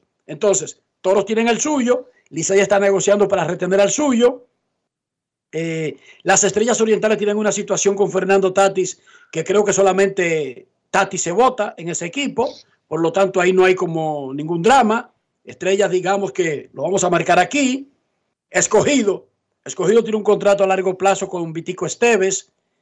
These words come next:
y no ha dado ningún indicio de que quiera cambiar de, de situación. Marco a Vitico Esteves, que me quedan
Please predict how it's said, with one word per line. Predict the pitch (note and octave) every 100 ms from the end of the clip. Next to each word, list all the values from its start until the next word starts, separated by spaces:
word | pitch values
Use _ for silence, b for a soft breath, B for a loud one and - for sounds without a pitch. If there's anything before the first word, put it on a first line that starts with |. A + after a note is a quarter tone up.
| _ _
y | C#3 E3
no | F3+
ha | F#3
dado | F#3+ F#3
ningún | F3 E3+ F#3+
indicio | F3+ E3+ F#3+ F3+
de | E3+
que | D#3
quiera | F3+ F3+
cambiar | F3 D#3+ E3+ E3
de, | D#3+ D3 C3+ A2+ _ _ _ _ -
de | D3
situación. | E3 D#3+ C#3+ D4 B3+ C4 C#4 - -
Marco | F3 F#3 F#3
a |
Vitico | E3+ E3+ F3+ E3
Esteves, | - C#4+ B3+ A3 G#3+ - _ _ _ _ _ _ _ -
que | F#3+ F3+ C#3 - _
me | C#3+ C#3+
quedan | G#3 A#3+ B3 C4+ C4+